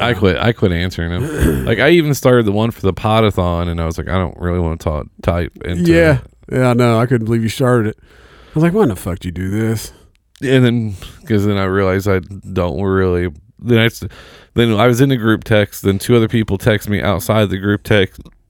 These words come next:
Speaker 1: and things regarding the group text. It's
Speaker 2: Yeah.
Speaker 1: like, it's like, this is very, um, this is not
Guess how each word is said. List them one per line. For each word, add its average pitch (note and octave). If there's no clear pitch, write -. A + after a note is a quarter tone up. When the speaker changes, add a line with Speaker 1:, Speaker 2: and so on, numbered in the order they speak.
Speaker 1:
and B2+
things G#2
regarding G#2+
the G2+
group F#2+
text. G2+
It's E3+
Speaker 2:
Yeah. F3+
Speaker 1:
like, G2
it's -
like, G2+
this F3
is D3
very, A#2+
um, G2
this A2+
is -
not F3